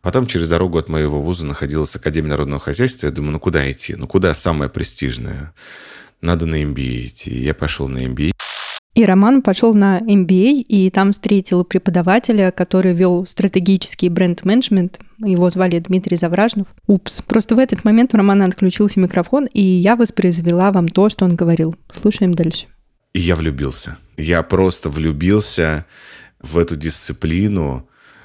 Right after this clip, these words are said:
Speaker 1: Э, знаешь, вот это бывает так, что у меня просто вот пазл какой-то сложился, и вот как в "Матрице" весь мир собрался,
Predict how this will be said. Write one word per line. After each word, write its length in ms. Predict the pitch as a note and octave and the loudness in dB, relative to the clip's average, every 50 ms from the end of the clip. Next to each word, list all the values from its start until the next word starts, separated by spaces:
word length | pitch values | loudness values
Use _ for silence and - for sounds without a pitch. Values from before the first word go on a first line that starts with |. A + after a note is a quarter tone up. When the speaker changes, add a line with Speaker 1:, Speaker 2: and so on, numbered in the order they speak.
| _ - | _ -16
Speaker 1:
Э, 300 | - - C#2+ C#2 C#2 C2 - | -12 -8 -6 -6 -6 -6 -6
знаешь, 280 | D#2 F#2 B2 B2+ - | -2 -2 0 0 -2
вот 160 | E2 - - F2+ | -4 -8 -8 -8
это 140 | D#2+ D2 | -8 -6
бывает 340 | D#2+ D#2+ F2+ G2+ F#2 E2+ - | -4 -2 2 2 2 2 0
так, 160 | - G#2+ A2+ | -2 -4 -4
что 180 | - - - E2 | -4 -4 -4 -4
у 40 | D#2 | -4
меня 240 | E2 D#2+ E2 E2 D2+ | -2 -2 -2 -2 -4
просто 440 | - - - - E2+ D#2 - - | -6 -8 -8 -6 -6 -6 -6 -6
вот 220 | D2+ D2 - _ - | -8 -8 -8 _ -2
пазл 360 | F#2+ E2+ D#2+ D2 C2+ C#2+ C2 | 0 0 0 0 -2 -6 -8
какой-то 360 | - - C2 - D2 C2+ - | -8 -10 -6 -4 -4 -4 -4
сложился, 540 | - - D2 D2 D#2 G2+ A2+ A#2 - - - | -4 -4 -2 0 2 0 0 0 -2 -4 -4
и 20 | |
вот 180 | C#2 C#2 C2+ - | -4 -6 -6 -8
как 200 | - D2 C#2+ - | -8 -10 -10 -8
в 40 | - | -4
"Матрице" 560 | E2+ E2 D#2 D2 - - C#2 C#2 - - C2 | -2 0 0 0 -2 -4 -6 -6 -6 -6 -6
весь 260 | C2+ E2 E2 - - | -4 -4 -4 -4 -4
мир 240 | - E2+ D2 D2+ - | -4 -4 -4 -4 -6
собрался, 800 | - - D2 C#2 C2+ D#2+ E2+ F#2+ G#2 G#2+ - - - D2+ E2 - | -4 -4 -4 -4 -2 -2 0 0 0 -2 -4 -8 -10 -10 -10 -12